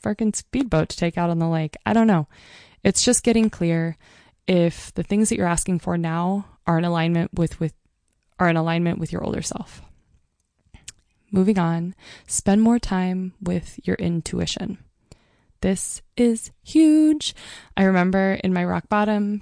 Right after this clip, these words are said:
from three and a half years ago, I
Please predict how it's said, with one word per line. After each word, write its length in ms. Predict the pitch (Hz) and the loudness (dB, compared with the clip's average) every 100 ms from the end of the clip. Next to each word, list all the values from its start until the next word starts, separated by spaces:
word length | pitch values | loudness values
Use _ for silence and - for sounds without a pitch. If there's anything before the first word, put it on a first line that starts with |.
| - | -8
from 360 | 175 175 170 170 | -6 -4 -4 -4
three 180 | 190 | -2
and 80 | 180 | -2
a 40 | 170 | -2
half 200 | 175 220 | -6 -2
years 220 | 220 208 | -2 -2
ago, 460 | 214 208 202 202 - - - - - - _ _ 190 | 0 2 2 0 -4 -16 -20 -20 -20 -20 _ _ -4
I 640 | 180 180 180 196 226 240 | -2 -2 -2 -4 -4 -8